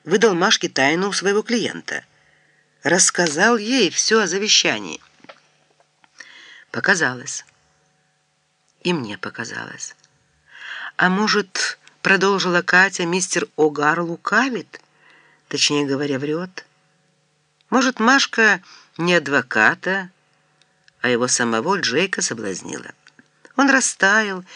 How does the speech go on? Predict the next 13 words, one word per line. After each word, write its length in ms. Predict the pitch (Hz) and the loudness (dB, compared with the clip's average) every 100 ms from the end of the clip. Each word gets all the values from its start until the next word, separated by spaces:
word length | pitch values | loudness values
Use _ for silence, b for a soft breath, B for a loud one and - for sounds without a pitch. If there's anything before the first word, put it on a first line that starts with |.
| B B | B B
и 80 | 175 | 0
всё 160 | - | 4
ей 100 | 277 | 4
рассказал, 920 | 165 - - 123 104 107 104 139 147 147 B B | 4 0 -2 -4 -4 0 2 4 2 -6 B B
всё 200 | - - | -2 0
о 40 | 269 | 0
своём 280 | - 165 170 | 0 -2 -4
завещании». 640 | 113 - - - - - _ _ _ _ _ _ b b b b b b b b b b _ 180 | -4 -4 -4 -10 -16 -20 _ _ _ _ _ _ b b b b b b b b b b _ -2
Я 120 | 202 | 2
минуту 320 | 220 226 220 | 2 2 2
подумал 400 | 214 202 233 214 | 2 2 2 0
и 60 | 202 | -2
сказал: 580 | - 185 143 135 143 | 0 -2 0 -2 -4